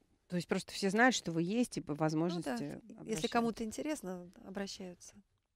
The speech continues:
Speaker 1: Есть ли какие-то люди в, э, в нефтяной отрасли, у которых, э, в, ну, там, я не знаю, не, может быть, не в России даже, у которых вам хотелось бы чему-то поучиться?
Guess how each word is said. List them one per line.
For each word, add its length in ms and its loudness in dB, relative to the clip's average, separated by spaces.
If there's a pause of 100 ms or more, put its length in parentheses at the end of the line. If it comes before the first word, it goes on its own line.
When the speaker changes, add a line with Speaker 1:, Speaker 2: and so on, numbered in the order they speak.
(400)
Speaker 1:
Есть 300 10
ли 100 10
какие-то 420 10
люди 380 8
в, 140 2
э, 200 6
в 100 -2
нефтяной 420 2
отрасли, 800 4
у 40 4
которых, 580 2
э, 40 4
в, 500 4
ну, 160 2
там, 120 2
я 80 6
не 60 4
знаю, 200 4
не, 100 4
может 220 4
быть, 120 0
не 100 6
в 40 6
России 440 6
даже, 420 2
у 80 -12
которых 320 0
вам 120 4
хотелось 340 4
бы 120 0
чему-то 360 0
поучиться? 680 -8